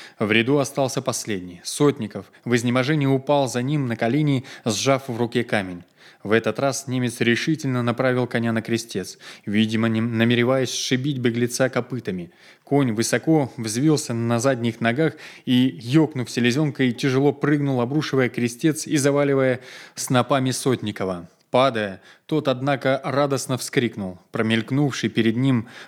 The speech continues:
парабеллум в руке немца круто выгнулся вверх затвором. Вышла обойма. Поняв свою оплошность, немец сгоряча резко осадил коня, и тогда Сотников,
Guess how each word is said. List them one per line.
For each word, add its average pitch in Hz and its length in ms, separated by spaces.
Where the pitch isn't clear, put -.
парабеллум 123 580
в 110 60
руке 117 240
немца 135 420
круто 147 380
выгнулся 131 760
вверх 117 400
затвором. 107 640
Вышла 127 520
обойма. 107 640
Поняв 117 400
свою 113 300
оплошность, 127 640
немец 135 320
сгоряча 117 500
резко 127 380
осадил 120 360
коня, 123 400
и 117 80
тогда 117 320
Сотников, 113 560